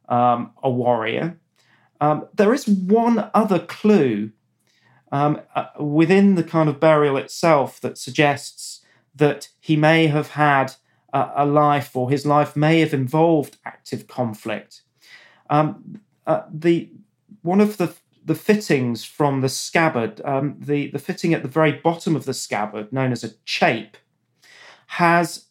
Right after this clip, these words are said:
a, an indentation or a nick right at the bottom of it. Now,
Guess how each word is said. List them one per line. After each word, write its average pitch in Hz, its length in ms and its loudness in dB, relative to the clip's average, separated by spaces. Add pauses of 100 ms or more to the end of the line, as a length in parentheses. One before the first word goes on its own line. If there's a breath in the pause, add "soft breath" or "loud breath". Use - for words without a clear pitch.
(120)
a, 156 360 0 (100)
an 160 120 0
indentation 170 840 2
or 135 140 2
a 139 80 2
nick 170 500 0
right 160 260 0
at 143 60 -10
the 139 60 -6
bottom 160 420 -4
of 104 160 -6
it. - 320 -14 (960)
Now, 165 380 4